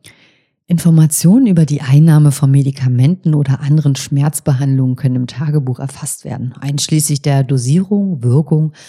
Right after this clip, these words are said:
und natürlich auch Nebenwirkungen. Es kann hilfreich sein,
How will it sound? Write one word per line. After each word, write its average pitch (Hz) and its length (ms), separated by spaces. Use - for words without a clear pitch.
und 123 100
natürlich 131 580
auch 139 200
Nebenwirkungen. 139 880
Es - 140
kann 131 180
hilfreich 190 580
sein, 240 300